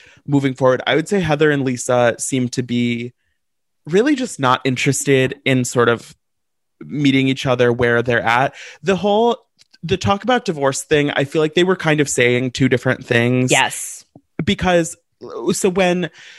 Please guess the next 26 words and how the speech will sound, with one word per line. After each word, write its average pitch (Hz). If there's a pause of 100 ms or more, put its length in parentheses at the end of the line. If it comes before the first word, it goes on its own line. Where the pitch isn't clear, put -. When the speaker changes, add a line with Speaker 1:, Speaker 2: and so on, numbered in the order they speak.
(120)
Speaker 1:
when 185
Lisa 185
is 165
getting 165
emotional 156
about 143
Meredith's 147
relationship 131
and 139
saying 139
Speaker 2:
Which 135
Speaker 1:
that -
Speaker 2:
is 139
Speaker 1:
she 151
Speaker 2:
weird. 139
Speaker 1:
loves 135
them 139
together, 123
I 156
mean, 147
yeah, 120
that 147
was 160
a 170
little 143
weird. 147